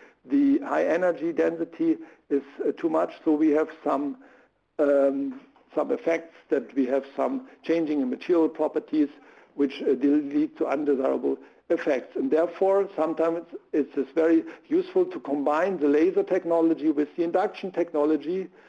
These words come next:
to, uh, increase the welding speed, for example, or to improve or adapt the final, um, material properties.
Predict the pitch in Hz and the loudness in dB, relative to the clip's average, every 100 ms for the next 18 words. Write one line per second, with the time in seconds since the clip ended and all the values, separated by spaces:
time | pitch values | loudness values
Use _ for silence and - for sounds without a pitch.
0 | - _ _ 160 156 151 - - - 143 | -20 _ _ 2 4 4 2 -2 -2 2
1 | 147 127 131 190 220 214 175 175 175 170 | 2 0 -2 -2 -2 2 2 4 2 -2
2 | - 170 165 - 165 147 156 156 151 147 | -4 -4 -4 0 0 0 0 0 0 2
3 | 139 139 147 127 233 254 - 165 190 - | 0 0 -4 -2 -2 -2 2 2 2 -2
4 | - - _ _ - 135 139 135 156 165 | -20 -20 _ _ -2 0 0 0 0 -2
5 | - - 147 151 147 147 - - _ - | -8 -6 -2 2 2 2 -2 -20 _ -8
6 | 143 135 135 135 131 135 233 277 311 _ | 0 2 2 -2 -4 -6 -12 -14 -18 _
7 | 311 269 - 143 - 190 139 - 135 117 | _ -16 -4 -4 0 2 2 0 -4 -6
8 | - 120 | -10 -10